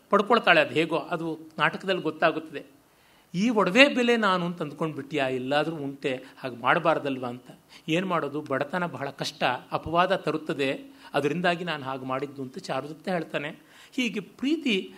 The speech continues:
ಯಾವ್ಯಾವ ರೀತಿಯೆಲ್ಲ ಬೆಳೆಯುತ್ತದೆ ಅನ್ನೋದನ್ನ ಕವಿ ಹೇಳ್ತಾ ಹೋಗ್ತಾನೆ. ಅದರೊಳಗೆ ಅವಿಚ್ಛಿನ್ನವಾಗಿ ಕಾಣಿಸ್ಕೊಳ್ತಕ್ಕಂಥದ್ದು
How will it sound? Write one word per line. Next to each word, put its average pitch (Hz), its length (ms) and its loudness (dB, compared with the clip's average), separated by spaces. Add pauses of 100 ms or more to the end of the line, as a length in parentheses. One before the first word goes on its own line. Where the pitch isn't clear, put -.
(200)
ಯಾವ್ಯಾವ 240 420 6
ರೀತಿಯೆಲ್ಲ 254 480 0
ಬೆಳೆಯುತ್ತದೆ 208 580 -2
ಅನ್ನೋದನ್ನ 180 460 -6 (380)
ಕವಿ 190 220 0
ಹೇಳ್ತಾ 175 280 0
ಹೋಗ್ತಾನೆ. 202 600 2 (260)
ಅದರೊಳಗೆ 233 260 2
ಅವಿಚ್ಛಿನ್ನವಾಗಿ 311 840 2
ಕಾಣಿಸ್ಕೊಳ್ತಕ್ಕಂಥದ್ದು 175 1300 -2